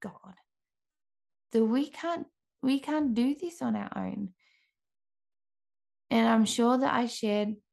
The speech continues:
my, my journey with postpartum depression and P T S D before, but, but ultimately that was a, that was a spiritual sickness. Um, what's the word?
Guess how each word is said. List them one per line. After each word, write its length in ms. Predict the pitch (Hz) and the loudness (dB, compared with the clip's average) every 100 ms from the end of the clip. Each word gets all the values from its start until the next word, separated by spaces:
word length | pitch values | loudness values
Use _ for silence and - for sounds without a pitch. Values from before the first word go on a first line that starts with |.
| _ - | _ -4
my, 480 | 226 202 190 185 226 | -2 0 0 -2 -2
my 240 | 202 185 | -2 -2
journey 500 | 180 196 185 185 185 | -4 -4 -4 -2 -4
with 380 | 185 185 180 175 175 _ _ _ - | -4 -4 -4 -8 -12 _ _ _ -6
postpartum 920 | 202 185 - 196 175 175 180 220 - | -4 -4 -4 0 0 0 -2 -4 -6
depression 680 | 208 - 185 175 - 185 208 | -10 -4 -4 -2 -2 -2 0
and 320 | 185 185 185 | 0 -2 -2
P 180 | 208 190 | -6 -6
T 160 | 202 | -6
S 180 | 185 180 | -6 -6
D 160 | 190 185 | -4 -2
before, 360 | 185 - 196 | -4 -4 -6
but, 240 | 185 214 - - _ _ _ _ _ _ _ _ _ | -2 -4 -4 -20 _ _ _ _ _ _ _ _ _
but 200 | 220 226 | 2 2
ultimately 640 | - 240 262 277 277 254 214 | 4 2 2 0 2 2 2
that 240 | 185 202 - | 0 -2 0
was 240 | 262 254 - | -2 -4 -6
a, 420 | 208 208 196 214 _ _ _ _ _ | -2 -2 -2 -6 _ _ _ _ _
that 180 | 208 269 | -2 0
was 140 | 269 | -4
a 80 | 254 | -6
spiritual 1300 | - - _ _ 226 254 262 - 226 214 196 190 - _ _ _ _ _ _ _ | -6 -16 _ _ 2 2 0 -4 -4 -2 -2 -6 -10 _ _ _ _ _ _ _
sickness. 880 | - 190 180 190 180 185 254 - 196 - _ _ _ - | -10 -10 -8 -6 -4 -4 -6 -8 -16 -20 _ _ _ -6
Um, 500 | 196 185 190 196 - - _ - _ | -2 0 -2 -4 -8 -12 _ -20 _
what's 240 | 214 208 | -4 -4
the 120 | - 208 | -6 -6
word? 280 | 202 - | -6 -6